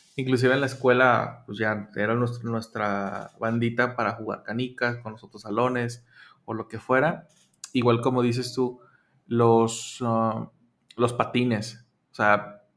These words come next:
a mi hermano le co-, a, a mi hermano más pequeño le compraron unos patines, el vato aprendió en chinga y andaba con, con, pues, todos en la cuadra que ya patinaban, que no necesariamente tenían que ser mayores,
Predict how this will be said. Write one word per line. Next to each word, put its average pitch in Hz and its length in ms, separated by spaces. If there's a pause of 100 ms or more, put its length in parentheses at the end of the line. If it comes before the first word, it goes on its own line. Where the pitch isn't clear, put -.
(180)
a 127 80
mi 127 80
hermano 123 200
le 156 120
co-, 120 100
a, 135 260
a 131 60
mi 131 60
hermano 135 260
más 151 140
pequeño 147 220
le 147 60
compraron 127 340
unos 143 140
patines, 156 460
el 127 80
vato 120 400
aprendió 120 380
en 127 80
chinga 180 420 (400)
y 127 60
andaba 123 400
con, 120 240
con, 113 260
pues, - 220
todos 127 240
en 131 80
la 120 80
cuadra 123 240
que 123 100
ya 113 160
patinaban, 135 480
que 135 100
no 139 100
necesariamente 151 520
tenían 127 220
que 131 100
ser 127 140
mayores, 131 540